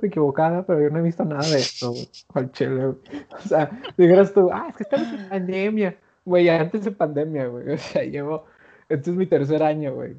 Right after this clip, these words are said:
en prepa, güey. Ya llevo dos años, güey, y, y no. Yo no he visto nada de,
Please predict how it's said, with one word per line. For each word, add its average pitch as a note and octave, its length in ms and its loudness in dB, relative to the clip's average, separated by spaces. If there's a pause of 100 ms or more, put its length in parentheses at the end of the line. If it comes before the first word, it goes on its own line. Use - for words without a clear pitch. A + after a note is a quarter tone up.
(100)
en C#3 140 -10
prepa, C#3 380 -2
güey. A#2+ 160 -10
Ya C3+ 40 -6
llevo D3+ 240 0
dos D3+ 240 0
años, D3+ 320 -4
güey, E3+ 320 -6
y, - 80 -10
y B2+ 800 -4
no. C3 340 -6 (1080)
Yo D#3 60 -4
no D3+ 100 -6 (100)
he G3 60 -2
visto G3 180 -2
nada F3+ 380 -2
de, E3 260 -4